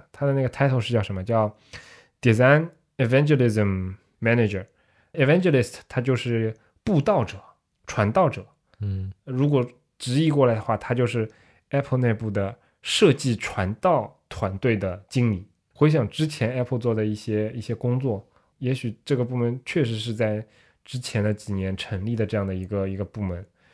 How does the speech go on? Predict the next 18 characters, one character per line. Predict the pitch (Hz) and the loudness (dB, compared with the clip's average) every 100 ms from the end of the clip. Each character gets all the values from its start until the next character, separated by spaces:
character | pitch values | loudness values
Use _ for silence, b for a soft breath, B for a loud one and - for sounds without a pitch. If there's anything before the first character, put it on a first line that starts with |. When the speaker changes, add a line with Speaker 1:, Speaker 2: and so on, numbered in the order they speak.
| b - | b -6
Speaker 1:
然 | 107 | -4
后 | |
专 | 104 120 | 0 0
门 | 113 | 0
去 | - 104 | -4 -8
做 | - 107 | -2 -2
那 | 104 | 0
个 | 98 92 | -4 -4
Design | 98 101 110 | -4 -4 -4
Evangelist | - 104 107 113 107 98 110 _ 113 95 - - - - | -6 -4 -2 0 0 -2 -6 _ -6 -4 -6 -16 -16 -4
应 | 113 | -2
该 | 107 | -2
做 | 104 117 | -2 -2
的 | 98 | 0
那 | 98 | -4
些 | 95 | -4
事 | 90 101 | -6 -8
情。 | - | -14